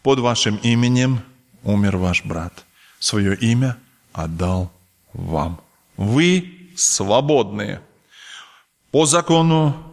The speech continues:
пред родственниками убитого, пред мстителями, всё полностью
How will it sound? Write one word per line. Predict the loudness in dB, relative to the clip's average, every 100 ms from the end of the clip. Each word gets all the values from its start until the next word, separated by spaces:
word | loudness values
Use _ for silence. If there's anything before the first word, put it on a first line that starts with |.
| -20 _
пред | -2 0 2
родственниками | 2 2 2 2 2 0 2
убитого, | 2 0 0 0 2 0
пред | -4 -2
мстителями, | -2 0 0 0 2 0 0 -2 -4 -8 -20 _ -4
всё | 0 0
полностью | 0 -4 -2 -4 -6 -12